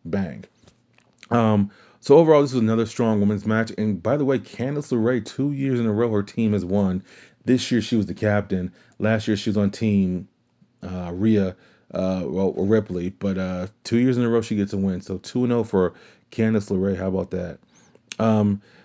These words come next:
up next was Tommaso Ciampa and Timothy Thatcher. This was a brutal, stiff match, which is all of Timothy Thatcher's matches. His ear at one point was bust, really busted. He was,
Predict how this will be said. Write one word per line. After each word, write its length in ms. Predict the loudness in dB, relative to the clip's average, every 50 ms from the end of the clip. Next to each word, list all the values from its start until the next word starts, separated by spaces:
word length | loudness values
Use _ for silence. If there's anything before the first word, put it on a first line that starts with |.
| -8 2
up 160 | 4 4 4
next 320 | 6 4 4 2 2 0 -2
was 280 | 0 0 0 0 -2
Tommaso 460 | -4 -2 0 2 2 2 2 0 -2 -4
Ciampa 500 | -2 -2 0 0 0 2 2 2 2 2
and 100 | 0 0
Timothy 320 | 0 -2 0 0 -2 -2
Thatcher. 460 | -2 0 2 2 2 2 0 0 -2 -2
This 140 | -2 0
was 200 | 0 0 0 2
a 240 | 0 -4 -4 -4 -8 _ _ _ _ _ _ _ _ _ _ _ _ -8
brutal, 720 | -4 0 2 4 4 4 4 4 2 2 0 -4 -8 -10
stiff 520 | -18 -20 -16 -2 0 0 0 0 0 -2
match, 280 | -2 0 0 -2 -2 -4
which 120 | -4 -4
is 220 | -6 -10 -10 -14 _ _ -4
all 240 | 0 2 4 4 2
of 60 | 2
Timothy 320 | 0 -2 -2 -2 -2 -4
Thatcher's 380 | -4 -2 -4 -4 -4 -6 -8 -8
matches. 420 | -8 -10 -10 -8 -6 -8 -8 -8 _ -20 -20 -18 -6
His 200 | -4 -4 -4 -2 0 2
ear 200 | 6 8 8 8
at 80 | 6
one 160 | 4 2 0
point 220 | 0 -2 -4 -4 -4
was 140 | -6 -10 _ _ _ _ _
bust, 360 | -4 -2 -2 -2 -2 -4 -6 -10
really 720 | -10 -6 -2 -2 2 4 6 6 6 6 6 4 2 0
busted. 460 | -2 -2 -2 -2 -2 -2 -4 -4 -4
He 60 | -2
was, 180 | -2 -4 -6